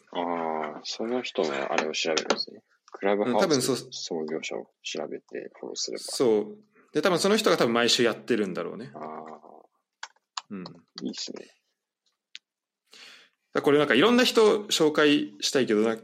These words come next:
Speaker 2: なんだろうな。これ、なんか一般人だったりもするからさ、なんかどこまで言っていいのかってちょっと微妙なんだけど。
Speaker 1: はい。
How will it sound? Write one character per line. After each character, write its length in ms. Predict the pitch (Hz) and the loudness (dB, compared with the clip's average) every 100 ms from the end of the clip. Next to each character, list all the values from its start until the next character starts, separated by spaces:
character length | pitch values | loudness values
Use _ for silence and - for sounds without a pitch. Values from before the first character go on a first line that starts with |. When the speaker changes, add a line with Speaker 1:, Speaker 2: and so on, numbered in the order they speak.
| - | -8
Speaker 2:
な 120 | - 147 | -4 -2
ん 60 | |
だ 80 | 101 | -2
ろ 80 | 92 | -4
う 20 | |
な。 200 | 90 - - | -6 -14 -2
こ 100 | 180 | 4
れ、 200 | 170 165 | 6 6
な 60 | |
ん 60 | - | 2
か 920 | - - - _ _ - - - - | -6 -18 -20 _ _ -20 -18 -10 -4
一 140 | 120 139 | 0 -2
般 300 | - 262 254 | 2 4 6
人 160 | 139 127 | 6 4
だ 80 | |
っ 80 | 113 | 2
た 100 | - | 2
り 60 | 107 | 2
も 80 | 107 | 2
す 120 | 110 | 0
る 80 | 104 | 0
か 100 | 95 | -2
ら 80 | |
さ、 200 | 92 90 | -2 -2
な 60 | 98 | 0
ん 40 | |
か 60 | 110 | 0
ど 140 | 107 | 2
こ 100 | 160 | 4
ま 80 | 202 | 6
で 80 | 139 | 4
言 80 | 127 | 2
っ 40 | |
て 80 | 123 | 2
い 20 | |
い 40 | 107 | 2
の 60 | |
か 60 | 101 | 0
っ 20 | |
て 140 | - - | -4 -4
ち 80 | |
ょ 40 | 131 | -4
っ 20 | |
と 80 | 90 | -4
微 140 | 101 | -2
妙 160 | 107 120 | 0 2
な 100 | 117 | 0
ん 60 | |
だ 100 | 90 | -2
け 100 | 82 | -8
ど。 240 | 80 80 - _ _ | -10 -10 -12 _ _
Speaker 1:
は 80 | 82 | -8
い。 440 | 71 73 - 101 | -8 -10 -10 -12